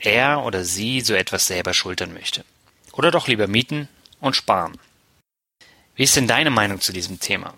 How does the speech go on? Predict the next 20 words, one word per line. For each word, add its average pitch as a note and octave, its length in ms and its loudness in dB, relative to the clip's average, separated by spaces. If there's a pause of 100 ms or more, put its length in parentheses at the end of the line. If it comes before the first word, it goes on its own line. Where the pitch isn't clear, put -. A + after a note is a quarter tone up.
Viele B2+ 340 2
Finanzblogger A#2 760 2
sind A2 260 -4
ja G#2 260 4
der G2 140 -2
gleichen G#2 320 0
Meinung G2 320 -4
wie A2 160 -4
ich. - 240 -2 (720)
Warum G#2+ 280 2
hast A2+ 180 2
du D3+ 100 -2
dir C3 140 4
denn G2+ 180 0
ein G2 160 0
Haus A2 320 0
oder F#2 140 -4
eine F2 240 -10
Wohnung G#2+ 240 -6
gekauft? F#2+ 600 -4